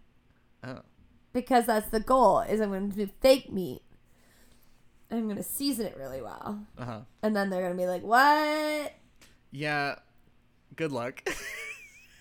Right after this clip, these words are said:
Speaker 2: It's gonna be great.
Speaker 1: There's no way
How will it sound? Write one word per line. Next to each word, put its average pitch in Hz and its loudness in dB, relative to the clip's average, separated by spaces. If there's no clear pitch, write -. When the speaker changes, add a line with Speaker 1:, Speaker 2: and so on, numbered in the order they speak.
Speaker 2:
It's 277 0
gonna 466 -2
be 254 -2
great. 214 0
Speaker 1:
There's 240 2
no 220 2
way 214 4